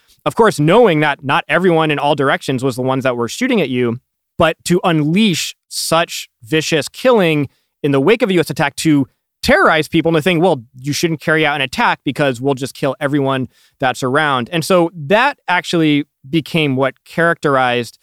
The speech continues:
the Iraq War for a period. And, you know, we know from the WikiLeaks documents that, you know, one of the very common ways you would die as an Iraqi was just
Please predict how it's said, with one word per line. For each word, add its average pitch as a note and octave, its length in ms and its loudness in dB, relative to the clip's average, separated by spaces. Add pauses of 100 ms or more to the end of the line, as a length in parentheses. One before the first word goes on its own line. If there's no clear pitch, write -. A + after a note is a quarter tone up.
(460)
the D3 100 2
Iraq C3+ 320 2
War C3 160 2
for B2 160 -2
a A#2 60 0
period. G#3 420 2
And, C#3 240 -2 (100)
you A3+ 80 -2
know, F#3+ 80 2
we F3+ 120 2
know E3+ 120 4
from E3 180 -2
the C#3 60 2
WikiLeaks F3 480 0
documents B2 640 -2
that, B2 260 -2 (200)
you B3 100 0
know, G#3 80 4
one E3+ 180 2
of E3+ 120 -2
the E3 80 0
very D3 260 2
common C#3+ 400 0
ways D3 340 0
you C3+ 120 0
would B2+ 180 -2
die C#3 480 0 (320)
as C#3 200 0
an D3 60 2
Iraqi C3+ 460 0
was C3+ 180 2
just D#3 220 0